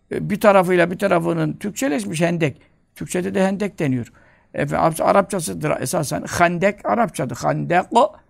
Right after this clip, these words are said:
e, yerle gök arası kadar. Yerle gök arası kadar uzak yetmiş tane hendek koyuluyor cehennemle arasına.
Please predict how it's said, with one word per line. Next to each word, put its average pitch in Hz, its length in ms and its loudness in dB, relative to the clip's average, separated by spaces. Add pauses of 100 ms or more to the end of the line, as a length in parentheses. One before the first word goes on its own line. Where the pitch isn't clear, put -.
(540)
e, 156 380 2 (1080)
yerle 220 400 4
gök 208 220 0
arası 180 340 2
kadar. 120 360 -12 (480)
Yerle 196 360 4
gök 220 220 -2
arası 202 320 0
kadar 202 320 -2
uzak 220 380 -4 (380)
yetmiş 196 440 2
tane 196 300 4
hendek 185 420 -2
koyuluyor 175 380 -2
cehennemle 170 480 0
arasına. 143 460 -2